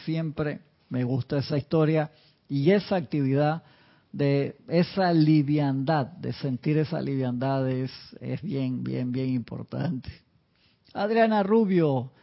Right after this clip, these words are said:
dice, "Cristian, por favor, ¿podrías ahondar un poco en la parte antes de dormir?". Sí, sí, Adriana, acuérdate que hay cantidad de decretos que tienen que ver con esta parte. Esas horas de sueño, o sea que duermes tres horas,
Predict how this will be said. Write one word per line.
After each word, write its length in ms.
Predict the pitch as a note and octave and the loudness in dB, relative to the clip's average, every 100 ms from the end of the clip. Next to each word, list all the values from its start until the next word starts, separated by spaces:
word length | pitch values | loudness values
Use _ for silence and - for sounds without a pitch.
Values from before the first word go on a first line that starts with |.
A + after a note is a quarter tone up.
| _ _ | _ _
dice, 280 | - D#3 F3 | -4 -2 0
"Cristian, 320 | D#3 E3 E3 | 0 2 0
por 120 | - B2+ | -2 0
favor, 200 | E3+ D#3+ | 0 2
¿podrías 580 | D3+ D#3+ G3 F#3 - | 0 2 2 0 -2
ahondar 360 | - D3+ D3+ E3+ | -4 -4 0 0
un 100 | F#3 | 0
poco 260 | F#3 F3+ F#3+ | 0 -2 0
en 60 | |
la 140 | E3 - | 0 2
parte 280 | E3+ - | 0 0
antes 200 | F3 F3 | -2 0
de 60 | F#3 | 2
dormir?". 380 | C#3 C3 F3 F3 | 2 2 0 0
Sí, 320 | - E3 D3 - | 0 0 0 -4
sí, 200 | - A#2 | -6 -2
Adriana, 300 | D3+ C#3+ E3 | 0 0 0
acuérdate 420 | D3 E3+ F3+ F3 B2+ | -2 0 0 0 -2
que 140 | D3 | 2
hay 260 | D#3 F#3+ F#3+ _ _ _ _ _ _ _ _ - B2+ | 2 2 -4 _ _ _ _ _ _ _ _ -20 2
cantidad 560 | G3 F3+ - E3 F3+ G#3 | 4 4 4 4 4 4
de 140 | G3+ | 4
decretos 720 | D3+ - D#3 D3 - B2 - | 2 2 0 0 -2 -8 -8
que 160 | - D3 | -4 -4
tienen 460 | C3+ E3 E3+ F3 - _ _ _ - | 0 0 0 -4 -10 _ _ _ -2
que 160 | E3+ | 2
ver 220 | D3+ E3 | 4 2
con 180 | - D3+ | 2 2
esta 340 | E3 - F3 C3 | 2 2 -2 2
parte. 460 | E3 C3+ - B2 _ - - - _ - | 2 2 -4 -10 _ -20 -20 -20 _ -2
Esas 280 | E3+ A3 G3 | 2 6 6
horas 280 | G#3 F#3 | 8 6
de 100 | D#3+ | 4
sueño, 380 | C#3+ G3+ G3+ E3+ | 2 6 6 4
o 20 | |
sea 220 | D3 F3 E3+ | 2 0 2
que 100 | D#3+ | 2
duermes 640 | D3+ F3 F3 F3 D#3 C3 - _ _ | 4 4 4 2 2 0 -8 _ _
tres 300 | - F3+ - | -2 0 2
horas, 380 | G3 G3 F#3+ F3+ | 6 6 6 2